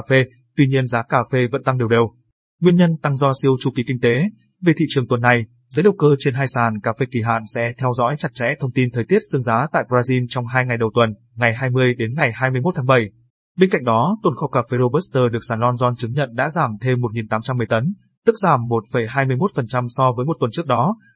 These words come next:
xuống đăng ký ở mức một trăm bốn mươi bảy nghìn ba trăm hai mươi tấn, tương đương hai triệu bốn trăm năm mươi lăm nghìn ba trăm ba mươi ba bao, bao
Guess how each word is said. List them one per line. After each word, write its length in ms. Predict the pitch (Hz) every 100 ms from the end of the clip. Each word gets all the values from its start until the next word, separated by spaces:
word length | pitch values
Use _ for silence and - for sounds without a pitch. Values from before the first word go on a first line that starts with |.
| -
xuống 240 | - 139
đăng 160 | 165 156
ký 220 | 139 131 151
ở 100 | 131
mức 180 | 160 233
một 180 | 156 135
trăm 240 | - 135 127
bốn 160 | 120
mươi 80 | 165
bảy 160 | 170 127
nghìn 340 | 117 117 113
ba 120 | 127 135
trăm 160 | 131
hai 140 | 123 139
mươi 100 | 127
tấn, 300 | 120 127 220 - -
tương 120 | 139
đương 200 | 127 127
hai 240 | 120 139
triệu 220 | 131 139 120
bốn 180 | 123 113
trăm 180 | 117 123
năm 120 | 120
mươi 100 | 120
lăm 140 | 120 127
nghìn 200 | 123 110
ba 140 | 123 123
trăm 180 | 123
ba 140 | 117 120
mươi 100 | 120
ba 120 | 120
bao, 240 | 123 123 - _ _ _ -
bao 120 | 135